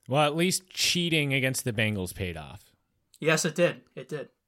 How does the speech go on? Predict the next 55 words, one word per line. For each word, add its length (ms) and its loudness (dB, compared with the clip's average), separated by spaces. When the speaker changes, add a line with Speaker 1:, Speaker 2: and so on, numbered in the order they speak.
Speaker 1:
So 180 -4
if 80 -2
they 140 2
can 80 4
Speaker 2:
Beat 60 -2
'em 40 2
Speaker 1:
cheat, 320 6
Speaker 2:
by, 60 -2
what, 160 -2
Speaker 1:
it, 80 0
Speaker 2:
three 120 -2
touchdowns? 600 -4
Speaker 1:
if 100 -2
they 100 6
can 120 4
get 260 6
away 400 4
with 180 2
more 320 4
cheating, 560 2
I 120 0
think 240 -2
that 260 0
there's 460 -2
a 80 -4
lot 200 -2
of 80 -6
wins 360 -2
ahead 300 -4
of 120 -12
them 260 -16
in 140 -10
the 80 -6
postseason, 580 -6
as 120 -6
long 200 4
as 100 2
they 100 0
keep 240 -6
cheating 560 -4
a 100 -10
lot. 280 -10
Speaker 2:
Especially 440 8
in 100 8
the 140 8
next 300 0
couple 200 4
games. 460 2
They 200 -4
got 160 2
the 60 -2
Bills 580 4
and 200 0
Dolphins, 760 2
and 640 -2